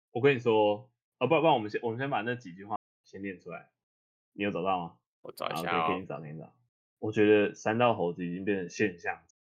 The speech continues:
Speaker 1: 所有人都在跟了，而且所有广告都在一起逛。
Speaker 2: 这就是一个，因为它就是现在当红的东西啊，要趁这个热潮，我们也要趁这个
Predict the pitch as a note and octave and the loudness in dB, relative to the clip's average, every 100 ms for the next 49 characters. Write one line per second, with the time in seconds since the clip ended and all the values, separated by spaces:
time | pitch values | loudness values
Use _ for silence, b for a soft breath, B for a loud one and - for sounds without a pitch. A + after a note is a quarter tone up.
0 | _ _ _ _ _ _ _ - F#2+ A2+ | _ _ _ _ _ _ _ -2 4 6
1 | F#2 E2 F2 F2+ F#2 - D#2 D2+ - _ | 6 4 -2 -6 -8 -8 -10 -12 -16 _
2 | _ _ _ - A2+ A2 - G2+ A2 G2+ | _ _ _ 0 4 4 2 4 4 4
3 | F#2 D#2+ - G2+ F#2 F#2+ F2+ E2+ - - | 0 -8 -2 0 0 -2 -2 -2 -4 -14
4 | - - - _ _ _ _ _ D3+ C#3 | -10 -10 -10 _ _ _ _ _ -2 0
5 | C#3+ C#3+ - D3 C3+ C3 - B2 B2+ A#2 | 2 0 0 0 0 0 -2 -2 2 4
6 | A2 A2 G#2+ G#2 A#2 - _ _ _ _ | 4 4 4 2 0 -6 _ _ _ _
7 | - E3+ F3+ F3 E3+ F3 - E3+ E3 D3+ | 0 2 4 6 8 6 6 4 4 4
8 | C#3 C#3 C3+ G2 G2 G#2+ G#2+ G#2+ G#2+ F#2+ | 2 2 0 -2 -2 -2 -2 -4 -4 0
9 | F#2+ F#2+ A2+ A#2 _ _ _ _ D3 C3 | 0 0 -4 -10 _ _ _ _ 2 2
10 | - - C3+ A#2 - C#3+ A#2+ G#2+ C3 G#2 | 2 2 0 0 -2 -2 0 4 4 4
11 | F#2 - - G1+ - - A2 B2+ A2+ C#3 | 2 -2 0 0 -4 -4 2 8 10 10
12 | E3+ F#3+ E3+ E3 | 10 8 10 8